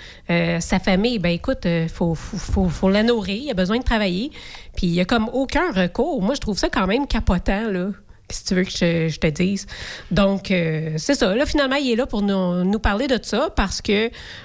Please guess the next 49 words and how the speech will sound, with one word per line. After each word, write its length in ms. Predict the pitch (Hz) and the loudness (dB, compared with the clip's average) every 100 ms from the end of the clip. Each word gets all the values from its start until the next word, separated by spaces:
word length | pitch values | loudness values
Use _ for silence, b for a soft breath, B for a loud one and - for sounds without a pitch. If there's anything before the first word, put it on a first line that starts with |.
| - | -2
euh, 220 | 185 175 180 | 0 0 0
ça 160 | 208 | 2
n'a 80 | 190 | 2
aucun 260 | 208 214 202 | 0 0 2
bon 220 | 196 196 | 2 0
sens. 220 | 202 175 - B B B | 0 0 -2 B B B
Puis, 260 | - 208 202 | 4 4 4
euh, 220 | 196 190 | 4 2
justement, 360 | 190 208 233 277 | 0 0 0 0
j'ai 140 | 330 240 | 0 0
communiqué 560 | - 339 311 - 302 | 0 0 0 -2 -4
parce 180 | - 208 | -2 0
que 60 | 226 | 2
là, 80 | 349 | 2
je 60 | 294 | 0
voulais 120 | 202 | 0
avoir 240 | 226 302 - | 0 -2 -2
quelqu'un 300 | 220 - - | -4 -2 -2
peut-être 280 | 233 311 262 | 0 0 0
de 80 | |
l'immigration 640 | 202 220 208 208 190 - 440 | 0 0 0 0 0 -2 -2
pour 120 | 233 | 0
nous 100 | 220 | 0
parler. 360 | 226 214 190 339 | 2 0 0 -2
Évidemment, 400 | 269 170 175 226 | -2 0 0 0
j'ai 160 | 196 175 | 0 -2
pas 200 | - 226 | 2 0
été 180 | 208 220 | 0 -4
capable 400 | 196 - 220 214 | -4 0 0 0
d'avoir 360 | 180 180 185 | 0 0 0
personne, 380 | - 190 - 277 415 320 B B B B B - | 0 -2 0 0 2 0 B B B B B -2
mais 400 | 220 233 233 226 | 2 4 2 0
j'ai 100 | 226 | 0
quand 160 | 247 254 | 0 0
même 140 | 370 - - | -2 -6 -2
parlé 400 | 247 226 269 330 | 0 0 0 0
avec, 320 | 208 202 - | -2 -2 0
euh, 180 | 202 196 | 2 2
quelques 440 | - 226 240 202 | 0 0 0 0
attachés, 680 | 226 226 226 - 277 285 220 | 0 0 -2 0 -2 0 0
euh, 40 | 190 | 0
politiques 640 | - 285 226 - 277 - | 2 2 0 -2 -6 -6
qui 100 | 214 | 0
m'ont 220 | 208 190 | 2 2
dit 160 | 185 233 | -2 -2
que 80 | 208 | 0
l'immigration, 600 | 220 208 208 196 240 247 | 0 0 0 0 0 -2
ces 140 | 196 | -2
temps-ci, 480 | 190 185 185 226 | 0 0 0 -2